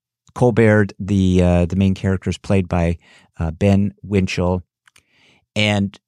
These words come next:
it's interesting, you're the youngest of six kids. Cole happens to be an only child. The film is full of these big emotions around, uh, around family and, uh, these deep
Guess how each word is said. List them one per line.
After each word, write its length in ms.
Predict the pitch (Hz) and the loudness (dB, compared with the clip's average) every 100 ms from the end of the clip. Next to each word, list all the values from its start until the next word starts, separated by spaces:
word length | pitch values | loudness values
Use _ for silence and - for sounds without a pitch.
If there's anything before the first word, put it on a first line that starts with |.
| _ - | _ -8
it's 320 | 85 113 135 | -4 0 0
interesting, 560 | 127 123 - 127 113 - | 0 -2 -4 -4 -4 -8
you're 220 | 101 117 | -4 -2
the 120 | 107 | 0
youngest 400 | 107 107 110 - | 0 0 -2 -4
of 80 | 101 | -4
six 320 | - 120 - | -2 -4 -6
kids. 340 | - 107 104 - _ - | -4 -2 -2 -6 _ -14
Cole 540 | - 131 135 123 110 | -6 -2 2 2 2
happens 400 | 104 110 107 95 | 0 -2 -4 -6
to 80 | 95 | -2
be 100 | 98 | -2
an 60 | |
only 440 | 98 98 101 90 - | 0 0 0 -2 -4
child. 600 | - - 104 98 90 85 - - - - 110 | -8 -2 2 2 2 0 -6 -20 -20 -20 -8
The 160 | 110 | -6
film 460 | 107 131 127 127 123 | -4 0 2 0 -2
is 220 | 107 98 | -4 -4
full 420 | - - 135 127 | -6 -2 0 0
of 160 | 101 87 | -2 -2
these 340 | 92 92 90 - - | -4 -4 -4 -6 -2
big 240 | 110 101 | 0 2
emotions 760 | 95 95 92 - 85 85 85 98 | 2 2 0 -2 -6 -6 -6 -6
around, 680 | 87 95 90 90 90 87 - | -4 0 2 2 0 -4 -10
uh, 380 | - 87 85 85 - | -6 -4 -4 -6 -6
around 280 | 98 104 98 | 0 2 2
family 680 | - 92 85 82 80 80 82 | 0 0 0 -2 -4 -4 -4
and, 360 | 82 82 82 87 | -4 -4 -6 -4
uh, 80 | 80 | -2
these 200 | 87 - | -4 -2
deep 360 | 104 104 - | 0 0 -2